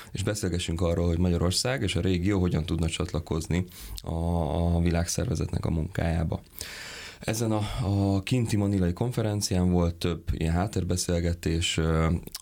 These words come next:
görög vállalkozókkal, németekkel, amerikaiakkal, és ugye mindet, ö, George, ö, úgymond frontolta,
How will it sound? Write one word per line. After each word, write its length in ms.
görög 380
vállalkozókkal, 1120
németekkel, 640
amerikaiakkal, 720
és 140
ugye 160
mindet, 460
ö, 380
George, 360
ö, 380
úgymond 300
frontolta, 640